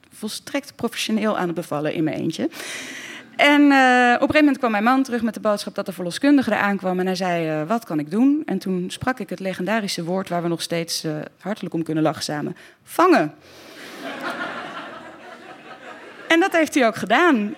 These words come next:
Hij heeft zijn kind opgevangen met navelstreng en al aan mij gegeven. Ik ben weer terug onder het lauwe water gaan staan. Heb het kind, eh, gepakt. En toen dacht ik, "Shit.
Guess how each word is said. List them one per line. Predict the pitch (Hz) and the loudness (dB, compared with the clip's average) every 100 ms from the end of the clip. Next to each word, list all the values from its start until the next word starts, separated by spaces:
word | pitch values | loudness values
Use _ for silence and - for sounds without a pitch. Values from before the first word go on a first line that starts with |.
| - - | -10 0
Hij | 269 | 4
heeft | 294 285 | 4 2
zijn | - 330 | 0 4
kind | 339 320 | 4 4
opgevangen | 302 - 247 220 196 190 196 - - | 0 -2 0 0 2 -2 -4 -8 -2
met | 247 247 | -2 0
navelstreng | 262 262 254 214 202 202 | -2 -2 -6 -4 -4 -4
en | - | -4
al | 202 185 175 - - | -4 -2 -4 -8 -8
aan | 220 | -4
mij | 220 240 | -2 -2
gegeven. | 233 - 185 170 170 165 - | -4 -8 -6 -6 -8 -10 -10
Ik | - 220 - | -8 -10 -8
ben | 220 208 | -8 -6
weer | 196 | -6
terug | - 214 - | -6 -8 -6
onder | 202 190 | -8 -6
het | 190 | -4
lauwe | 185 180 | -2 0
water | 180 208 214 | 0 0 -2
gaan | 156 160 | -4 -4
staan. | - 151 139 143 147 - - - - _ _ _ _ - | -2 -4 -2 -2 -4 -14 -20 -20 -20 _ _ _ _ -10
Heb | 220 208 | -8 -6
het | |
kind, | - 247 240 | -6 -6 -6
eh, | 185 165 160 160 _ _ | -4 -2 -2 -4 _ _
gepakt. | - - 151 135 - - - _ _ _ _ _ _ _ _ _ _ - | -16 -6 -2 -2 -4 -16 -16 _ _ _ _ _ _ _ _ _ _ -6
En | 226 | -2
toen | 285 | 0
dacht | 233 156 | 0 -2
ik, | - | -8
"Shit. | - - - - - - | -6 -4 -4 -6 -10 -18